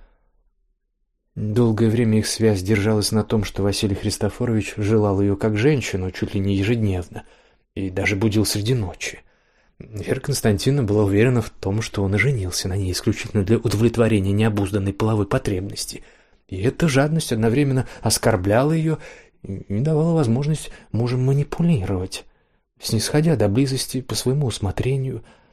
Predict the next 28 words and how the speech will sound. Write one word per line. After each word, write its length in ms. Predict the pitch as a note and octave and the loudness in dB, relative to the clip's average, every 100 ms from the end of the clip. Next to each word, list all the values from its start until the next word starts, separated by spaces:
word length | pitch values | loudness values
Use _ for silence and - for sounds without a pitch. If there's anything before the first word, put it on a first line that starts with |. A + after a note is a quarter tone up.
| _ - | _ -4
хотя 260 | A2 G#2+ | 0 2
в 60 | G2+ | 2
их 140 | G2 | 2
вечно 360 | A2+ G#2 - G2 | 2 2 0 -4
постном 460 | - G#2+ - G2+ G2 | -2 -2 0 -2 0
монастыре 480 | G#2 - - A#2+ | 0 0 0 2
неожиданная 480 | A#2 G#2+ G#2+ G2+ G2+ | 4 2 2 2 0
уступка 480 | A2 - - A2 - | 0 -2 -2 -4 -4
плоти 400 | - G2+ A2+ A2 | -2 0 0 0
была 180 | G2+ G2+ | 0 0
единственным 480 | G2+ A2 - A2+ G2+ | 2 0 0 -2 -2
праздником 720 | - A2 G2+ G2+ A2+ A2 G2+ - | 0 2 4 2 0 -2 -4 -4
и 80 | A#2 | 0
оправданием 560 | G#2 A2 G2+ A2 A#2 A2+ | 2 2 4 4 4 2
жизни, 500 | G#2 F#2+ F2+ G#2 - _ _ _ | 0 -2 -6 -16 -20 _ _ _
тем 200 | - A#2 | 2 4
моментом, 420 | G#2 A2+ A2 A2 G2 | 4 4 4 2 0
когда 260 | G2+ G#2 - - | 0 0 -2 0
Вера 140 | A2 | 0
Константиновна 560 | - A2 - G#2+ A2+ G#2+ | 2 0 2 2 2 2
чувствовала 420 | - A#2 - A2 | 2 -2 0 0
свою 240 | G2 G#2+ G#2 | 2 2 4
власть 440 | A#2+ A#2+ - - | 4 4 2 -4
над 160 | G#2 G2+ | -2 0
мрачноватым, 720 | G#2 - G#2+ F#2+ A#2 - G2+ | -2 -2 -2 0 0 0 0
замкнутым 560 | G2 A2 - A2 G2 | 2 0 0 -2 -2
и 20 | F#2+ | -2
невероятно 480 | G2 G#2 G#2+ A2 | 0 2 2 0